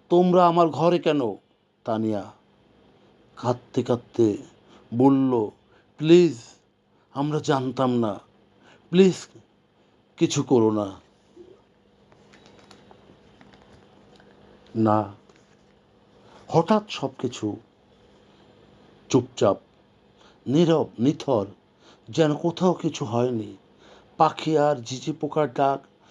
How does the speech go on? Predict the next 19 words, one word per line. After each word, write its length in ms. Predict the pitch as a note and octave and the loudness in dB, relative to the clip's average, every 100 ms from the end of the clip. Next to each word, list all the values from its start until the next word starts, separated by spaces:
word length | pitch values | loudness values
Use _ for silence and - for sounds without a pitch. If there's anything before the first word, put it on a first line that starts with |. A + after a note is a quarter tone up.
| - - | -20 -14
সব 260 | - G#3 G#3+ | -4 -4 -2
যেন 220 | - F3 | 0 0
থেমে 300 | - C3+ B2+ | 0 0 0
গেছে। 440 | B2 A2+ - - - _ _ - - - C3 | 0 -2 -6 -14 -14 _ _ -20 -20 -12 -2
ঘর 260 | D3 G3 | 2 2
যেন 220 | D#3 F3+ E3 | 2 -2 -2
হিমশীতল 680 | C#3 D3 C#3 - D3 C3+ - | -2 -4 -6 -6 -4 -4 -6
ঠান্ডা। 500 | B2 A#2 A2 G#2 - _ _ _ _ _ _ _ - | -6 -6 -6 -10 -16 _ _ _ _ _ _ _ -2
তারা 400 | A2+ G#2+ G#2 G2 _ _ _ - _ - | 2 2 0 -4 _ _ _ -20 _ -2
আর 140 | F3+ - | -2 -2
কোনো 180 | D3 C#3 | -2 -2
শব্দ 420 | - A#2+ G#2 B2+ | 0 -2 0 -2
করল 360 | B2 G#2+ G#2 G2+ | 0 -2 -2 -4
না। 160 | G2 - _ _ _ - - | -6 -14 _ _ _ -20 -20
সারা 380 | - - E3 D3+ | -8 -2 0 0
রাত 260 | C#3 B2+ B2 _ _ _ - - - | 0 -2 -4 _ _ _ -20 -20 -6
একটানা 440 | D#3 - D3 C#3 B2+ | -6 -4 -6 -2 0
জেগে 280 | A#2+ B2+ | 0 0
থাকলো। 480 | C#3+ C#3 B2 A2 F#2+ | -2 -6 -8 -8 -10